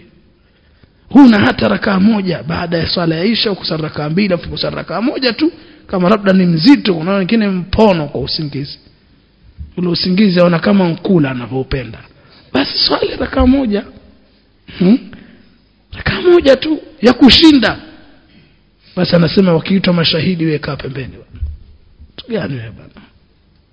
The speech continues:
Sasa tukijifundisha kila unalofanya tulikuwa tulifanyie kazi. Wajifundisha kutoa sadaka. Toa sadaka. Mtume sallallahu alayhi wasallam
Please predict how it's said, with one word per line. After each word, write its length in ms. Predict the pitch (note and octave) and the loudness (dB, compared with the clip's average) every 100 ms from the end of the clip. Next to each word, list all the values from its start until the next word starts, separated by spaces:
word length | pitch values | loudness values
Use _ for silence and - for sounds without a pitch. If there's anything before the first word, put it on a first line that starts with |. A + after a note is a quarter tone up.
| _ _ _ _ - - - _ _ _ _ _ _ - | _ _ _ _ -20 -20 -20 _ _ _ _ _ _ -12
Sasa 140 | - F3 | -8 -6
tukijifundisha 720 | - D#3+ - D3+ E3+ A3+ F#3+ | -8 -10 -10 -6 -4 -6 -8
kila 260 | - - | -12 -14
unalofanya 380 | G#3 F#3+ E3+ F3 | -8 -6 -6 -10
tulikuwa 260 | C#3 C3 C#3 | -10 -12 -12
tulifanyie 480 | B2+ A#2 - A#2+ A2+ | -10 -10 -12 -14 -16
kazi. 320 | F2+ F#2 - | -16 -16 -10
Wajifundisha 560 | F#3+ E3 - C#3+ C3+ C3 | -6 -4 -6 -6 -6 -6
kutoa 320 | - B2 B2+ | -10 -10 -8
sadaka. 520 | - C#3 B2+ G#2+ - - | -8 -10 -12 -16 -18 -14
Toa 160 | - | -10
sadaka. 380 | B3 - D#3 B2+ - - _ _ _ _ _ _ _ _ _ | -8 -10 -14 -18 -20 -20 _ _ _ _ _ _ _ _ _
Mtume 200 | - C#3+ | -4 -4
sallallahu 260 | - C3 C3+ D#3+ | -4 -6 -6 -6
alayhi 120 | |
wasallam 0 | C#3 | -6